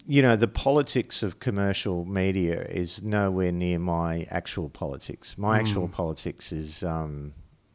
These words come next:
Speaker 1: you know, um,
Speaker 2: Was that frustrating for you, or you just saw it as, "This is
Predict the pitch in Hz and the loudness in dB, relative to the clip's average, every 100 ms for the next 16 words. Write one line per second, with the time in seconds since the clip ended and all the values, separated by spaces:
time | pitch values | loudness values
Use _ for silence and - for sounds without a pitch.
0 | _ - _ _ - 92 85 73 69 - | _ -20 _ _ -8 -4 -2 -2 -4 -10
1 | _ _ _ _ _ _ _ _ _ _ | _ _ _ _ _ _ _ _ _ _
2 | _ _ - 98 90 87 85 85 82 78 | _ _ 0 4 4 4 2 0 -4 -6
3 | - - _ _ _ _ _ _ _ _ | -12 -16 _ _ _ _ _ _ _ _
4 | - 135 123 139 139 - _ - - _ | 0 2 6 8 8 4 _ -20 -20 _
5 | _ _ - - 135 135 - 165 156 165 | _ _ -18 -2 4 4 4 4 6 4
6 | 165 165 165 156 131 131 - 139 127 123 | 4 6 10 10 10 8 10 12 12 12
7 | 120 110 123 - 117 | 10 8 6 6 6